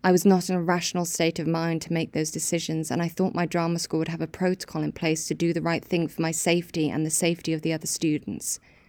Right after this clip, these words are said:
I had to go back into rehearsals later that day. The female member of staff that I confided in came with me and observed. She knew that the response from my head of acting was inadequate, and so she took it into her own hands. At the end of the day, she had another meeting with the head of acting,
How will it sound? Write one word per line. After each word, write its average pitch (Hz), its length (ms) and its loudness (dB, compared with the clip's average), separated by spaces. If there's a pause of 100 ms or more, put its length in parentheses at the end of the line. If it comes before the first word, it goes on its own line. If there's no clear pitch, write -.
(420)
I 185 60 8
had 196 140 6
to - 60 -2
go 190 140 4
back 165 280 0
into 165 200 -2
rehearsals 165 580 0
later 160 300 -2
that 160 180 -2
day. 160 360 -2 (840)
The 180 80 4
female 190 320 10
member 175 300 2
of 165 100 0
staff 165 340 0
that - 100 -4
I 165 60 0
confided 175 580 2
in 160 160 2
came 170 300 0
with 160 180 0
me 156 120 0
and 151 80 2
observed. 151 580 -2 (460)
She - 180 8
knew 190 300 12
that 175 100 4
the 156 80 0
response 180 460 0
from 175 120 -2
my 165 100 0
head 170 180 0
of 160 80 0
acting 160 340 0
was 160 140 -2
inadequate, 165 680 -2
and 170 80 -2
so 170 140 -2
she 156 160 -2
took 175 240 -4
it 165 80 -4
into 165 240 -4
her 156 160 0
own 151 160 0
hands. - 540 -6 (680)
At 190 140 6
the 196 120 12
end 202 140 10
of 220 80 4
the 196 80 2
day, 170 240 2
she 175 160 0
had 170 160 0
another 180 280 0
meeting 165 380 0
with 160 120 -2
the 160 80 -6
head 165 160 -2
of 160 80 -2
acting, 156 500 -4